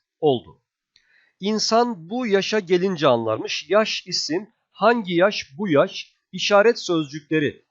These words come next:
isimlere sorulan hangi sorusuna yanıt verirse işaret sıfatı olur. Şimdi bizim cümlelerdeki sıfatlarımız şöyle sıralandı. Belgisiz sıfat, belgisiz sıfat, niteleme sıfatı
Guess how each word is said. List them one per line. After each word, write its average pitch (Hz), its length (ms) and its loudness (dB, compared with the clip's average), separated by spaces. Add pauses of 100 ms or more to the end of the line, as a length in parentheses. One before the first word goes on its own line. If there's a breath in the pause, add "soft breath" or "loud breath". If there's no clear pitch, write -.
isimlere 190 520 0
sorulan 151 460 0
hangi 185 380 -2
sorusuna 143 460 -4
yanıt 147 380 -2
verirse 180 640 -2 (220)
işaret 143 540 0
sıfatı 190 840 -2 (120)
olur. 123 260 -2 (340)
Şimdi 233 320 -6
bizim 220 320 -6
cümlelerdeki 202 840 0
sıfatlarımız 185 720 -2
şöyle 196 420 4
sıralandı. 127 800 0 (360)
Belgisiz 190 600 0
sıfat, - 600 -4 (480)
belgisiz 127 560 -4
sıfat, - 480 -8 (1000)
niteleme 208 580 2
sıfatı 165 640 -2